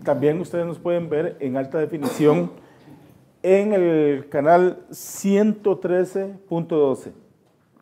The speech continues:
Ahí nos puede ver en, en, en alta,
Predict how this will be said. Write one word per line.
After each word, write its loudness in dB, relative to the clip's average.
Ahí -6
nos -8
puede 2
ver 4
en, -4
en, -10
en -8
alta, -4